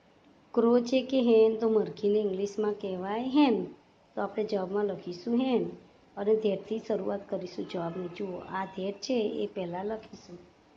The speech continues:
પ્રથમ અક્ષર કેપિટલ. That is a hen. પાછળ ફૂલ સ્ટોપ. હવે આ ચોપડીનું ચિત્ર છે. What is this? આ શું છે? Book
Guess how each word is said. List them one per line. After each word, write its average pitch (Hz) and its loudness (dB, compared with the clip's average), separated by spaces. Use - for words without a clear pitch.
પ્રથમ 214 0
અક્ષર 202 -4
કેપિટલ. 170 -8
That 196 -8
is 240 -2
a 202 0
hen. 190 -2
પાછળ 208 -6
ફૂલ 190 -10
સ્ટોપ. - -8
હવે 214 2
આ 240 2
ચોપડીનું 220 0
ચિત્ર 202 -6
છે. 208 -8
What 262 2
is 277 6
this? 220 -2
આ 214 2
શું 302 0
છે? 214 -2
Book 240 0